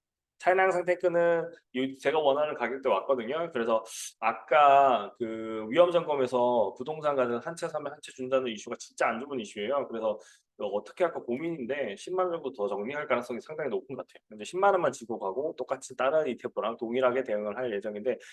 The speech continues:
가격이 너무 착해요. 지금 너무 싸. 이 역대급의 가격이거든요. 요까지 갔던 거.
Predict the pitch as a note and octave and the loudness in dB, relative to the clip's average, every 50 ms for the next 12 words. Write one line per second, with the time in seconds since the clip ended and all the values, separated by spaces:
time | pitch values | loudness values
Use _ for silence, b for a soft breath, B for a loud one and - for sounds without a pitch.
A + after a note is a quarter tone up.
0 | B B - - - E3+ F#3+ A3+ G#3+ F3+ B2+ A2+ A#2+ - - - - - B2 A2 | B B -16 -12 -10 -8 -8 -4 -2 0 0 0 0 -4 -10 -14 -14 -14 -14 -14
1 | - G2 F#2 F2+ F2 G2+ A2 C4+ F#3 F#3+ - - D3+ C#3 A#2+ G2 - - - _ | -12 -10 -10 -6 -4 -2 0 0 0 0 0 2 2 2 2 0 -2 -10 -18 _
2 | _ _ _ _ _ _ _ - C3 C3+ C3 C3+ - - F#3+ F#3 - G3 F3 F#3 | _ _ _ _ _ _ _ -10 -2 2 2 4 4 4 0 2 4 4 4 4
3 | E3+ - - A#2+ G#2+ A#2 A#2 A#2 A2 G#2 G#2 G2+ - - D#2+ D#2+ - C3 A2+ - | 2 2 0 -2 0 0 0 0 -2 -2 -2 -2 -2 -4 -6 -6 -6 -4 -2 0
4 | D3+ D#3 B2+ G#2+ G#2 - G#2+ G2+ G#2+ A#2 | 0 0 0 -4 -6 -6 -6 -10 -10 -12